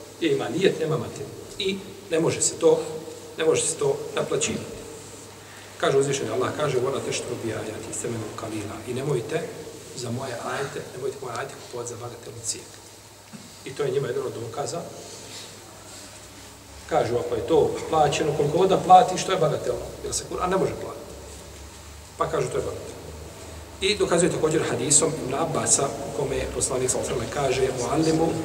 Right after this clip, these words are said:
muallimu sibjanikum širariku, širarukum." Kaže, a, a, "Učitelji, muallimi vaše djece su", kaže, "vaši najgori." "Akalluhum rahmeten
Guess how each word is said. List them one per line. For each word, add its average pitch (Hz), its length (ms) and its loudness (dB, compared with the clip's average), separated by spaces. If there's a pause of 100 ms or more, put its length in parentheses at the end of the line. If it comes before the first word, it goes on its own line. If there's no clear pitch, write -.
muallimu 160 520 6
sibjanikum 156 840 6
širariku, 131 640 6 (180)
širarukum." 139 680 8 (800)
Kaže, 131 380 4 (220)
a, - 40 -8
a, 117 460 -4 (800)
"Učitelji, 202 540 6
muallimi 170 640 10
vaše - 340 8
djece 160 420 6
su", - 180 8
kaže, 190 200 8
"vaši 220 260 6
najgori." 156 420 8 (1500)
"Akalluhum 170 560 12
rahmeten 170 480 6